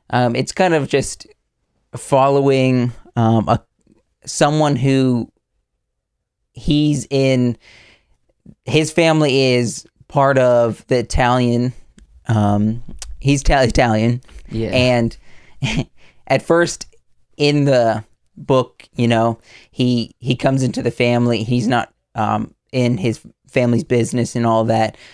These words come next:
Speaker 1: But then by the end of the book, he basically becomes the Godfather, the
Speaker 2: Yeah.
Speaker 1: one who runs the whole operation. And, um,
Speaker 2: Mm-hmm.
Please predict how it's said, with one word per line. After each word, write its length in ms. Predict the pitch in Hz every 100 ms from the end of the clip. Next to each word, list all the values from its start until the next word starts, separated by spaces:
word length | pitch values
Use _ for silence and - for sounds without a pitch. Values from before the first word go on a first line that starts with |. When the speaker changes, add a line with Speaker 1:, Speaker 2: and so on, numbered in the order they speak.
| _ -
Speaker 1:
But 160 | 113
then 220 | 139 131 120
by 160 | 117
the 120 | 113 127
end 220 | 127 127
of 60 | 120
the 60 |
book, 400 | 107 123 117 - - _ _
he 420 | - 131 123 117
basically 420 | 123 123 110 - 120
becomes 320 | 120 120 117
the 60 | 117
Godfather, 720 | 120 113 110 113 107 110 110
the 320 | 117 110 120
Speaker 2:
Yeah. 300 | 120 117 104
Speaker 1:
one 240 | 120 123 117
who 140 | 117
runs 320 | 117 127 123
the 120 | - 104
whole 420 | 120 117 113 - _
operation. 640 | 117 117 120 117 117 - 107
And, 260 | 110 110 104 _ 147
um, 240 | 110 104
Speaker 2:
Mm-hmm. 60 | 104